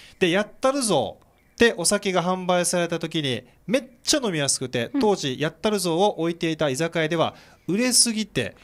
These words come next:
Speaker 1: えー、品切れが続いていたよ。
Speaker 2: へー。
Speaker 1: その後にヘリオス酒造の蔵などが販売されていましたね。
Speaker 2: うんうんうん。
Speaker 1: やったるぞやロッ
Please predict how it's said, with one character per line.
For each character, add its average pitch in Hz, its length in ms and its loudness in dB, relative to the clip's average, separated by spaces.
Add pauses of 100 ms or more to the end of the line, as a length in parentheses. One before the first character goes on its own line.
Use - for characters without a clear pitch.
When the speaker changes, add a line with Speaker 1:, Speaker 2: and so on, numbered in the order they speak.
(160)
Speaker 1:
え 135 160 0
ー、 127 40 0
品 233 340 2
切 240 100 -2
れ 226 140 0
が 208 100 0
続 226 240 -2
い 220 60 -2
て 214 80 0
い 190 80 0
た 180 80 2
よ。 170 320 0 (260)
Speaker 2:
へ 262 40 4
ー。 277 220 8
Speaker 1:
そ 269 160 8
の 269 100 6
後 247 160 2
に 170 240 0
ヘ 170 180 -2
リ 208 120 0
オ 202 80 0
ス - 120 -8
酒 202 160 -2
造 175 200 0
の 202 380 0
蔵 202 380 0
な 165 120 0
ど 151 100 -2
が 190 100 0
販 160 240 -2
売 143 140 0
さ 139 120 -2
れ 131 120 -2
て 127 100 -8
い 120 40 -2
ま 127 120 -4
し - 80 -2
た 113 80 -4
ね。 147 340 4
Speaker 2:
う 269 40 0
ん 240 260 0
う 254 40 0
ん 247 100 2
う - 20 0
ん。 - 20 -
Speaker 1:
や 151 100 2
っ - 20 -6
た 156 160 -2
る 151 80 2
ぞ 131 160 -2
や 165 260 2
ロ 131 160 -2
ッ 151 60 -6